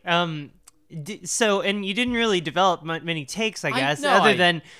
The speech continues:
Speaker 1: tell the people. Okay, tell the people then.
Speaker 2: I
Speaker 1: What
Speaker 2: don't
Speaker 1: were your
Speaker 2: know.
Speaker 1: takes?
Speaker 2: My takes were, I, I thought it was people in the woods yelling, and every one of their voices grated on me.
Speaker 1: <clears throat>
Speaker 2: Like, I would, I would rather, like,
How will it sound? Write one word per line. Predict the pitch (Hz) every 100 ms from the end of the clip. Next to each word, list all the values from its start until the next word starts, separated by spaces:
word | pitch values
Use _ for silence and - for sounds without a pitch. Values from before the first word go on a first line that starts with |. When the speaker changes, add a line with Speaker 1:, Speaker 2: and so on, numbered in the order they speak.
| - - _ _ _ 202 180
Speaker 1:
tell | 220 262
the | 233
people. | 247 170 139 -
Okay, | 202 208 160 -
tell | - 233
the | 240
people | 208 147
then. | 127 113 -
Speaker 2:
I | 151
Speaker 1:
What |
Speaker 2:
don't | 180
Speaker 1:
were | -
your |
Speaker 2:
know. | -
Speaker 1:
takes? | 208 139 -
Speaker 2:
My | 147
takes | 147 190 190 -
were, | 170 143 - _ -
I, | 147 147 147 127 104 _ - -
I | 143
thought | 131 180
it | 160
was | -
people | - 156 - 147
in | 123
the |
woods | 107 110 107 107
yelling, | 107 110 127 139 139
and | 127 117 104 - - _ -
every | 147 147 170
one | 151 139
of | 143
their | 127 123
voices | 107 107 110 - 131 117
grated | - 113 107 107 110 123
on | 127 135
me. | 143 156 - _ -
Speaker 1:
<clears throat> | 196
Speaker 2:
Like, | 226 214 127 -
I | 156
would, | 156 139 - - -
I | 135
would | 170
rather, | 190 190 185
like, | 165 127 -